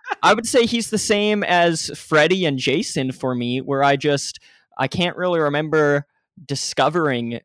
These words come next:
it because, uh, I just kinda, it was, like, always around. Wh-,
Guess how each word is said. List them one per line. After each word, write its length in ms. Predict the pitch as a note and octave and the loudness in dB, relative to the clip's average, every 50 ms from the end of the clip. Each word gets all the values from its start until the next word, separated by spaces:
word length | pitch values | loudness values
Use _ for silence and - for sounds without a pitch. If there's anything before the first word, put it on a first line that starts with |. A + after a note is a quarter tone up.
| _ _ _ _ _ _ _ _ | _ _ _ _ _ _ _ _
it 260 | - C3 C3 C#3 C3 _ - | -2 0 0 0 -2 _ -6
because, 680 | B2 C#3 C3 - - D3+ B2+ B2+ B2 B2+ B2 - - G2 - _ | -4 -4 -4 -2 0 2 2 2 2 0 -2 -6 -10 -14 -10 _
uh, 320 | - G#2 A#2 A2+ E2 C#2 - _ _ _ - G1+ - | -6 -6 -4 -6 -6 -8 -12 _ _ _ -14 -10 -6
I 140 | A#2+ A#2+ | -4 -4
just 240 | B2 B2 C3 B2+ - | -4 -6 -8 -10 -10
kinda, 400 | - - C3+ C3+ C3 B2 A#2+ G2+ - _ _ | -4 -4 -2 -2 -2 -2 -4 -6 -8 _ _
it 80 | B2+ A#2+ | -10 -8
was, 200 | B2 B2 - - | -8 -8 -6 -6
like, 200 | A#2+ B2 - B2 | -6 -4 -2 0
always 320 | A#2+ B2+ C3 C3 B2+ B2+ | 0 0 0 0 -2 -2
around. 500 | C3 A2+ A#2 A#2 C#3 F3+ F3+ C#3 B2 A2+ | -2 -4 -2 -2 -4 -2 -2 -4 -4 -4
Wh-, 220 | B2+ - - C2+ | -8 -10 -10 -10